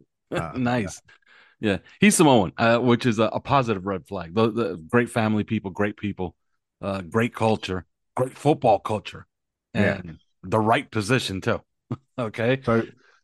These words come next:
Speaker 1: so Baylor's course says that it is a major for students preparing for the general career areas of health, fitness, recreation, and sport. So it's well,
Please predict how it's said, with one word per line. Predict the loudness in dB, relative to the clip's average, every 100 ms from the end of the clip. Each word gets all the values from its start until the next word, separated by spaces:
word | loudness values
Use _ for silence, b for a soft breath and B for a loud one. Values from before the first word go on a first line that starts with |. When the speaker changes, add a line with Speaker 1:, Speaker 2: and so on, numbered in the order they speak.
| b
Speaker 1:
so | -2 0
Baylor's | 4 4 4 4
course | 2 2 0
says | -4 -2
that | -2
it | -2 0
is | 0 0
a | 0 0 -2
major | 0 2 2 -2
for |
students | -2 -2 -2 -4
preparing | -8 -2 0 0
for | -2
the | -4
general | 2 2 2 0
career | 0 2 2
areas | 2 2 0
of | -4
health, | 0 0 0
fitness, | -2 -4 -4 -4
recreation, | -2 0 -2 -4
and | -8
sport. | -6 -4 -4 -6 b b b
So | -6
it's | -4
well, | 0 2 0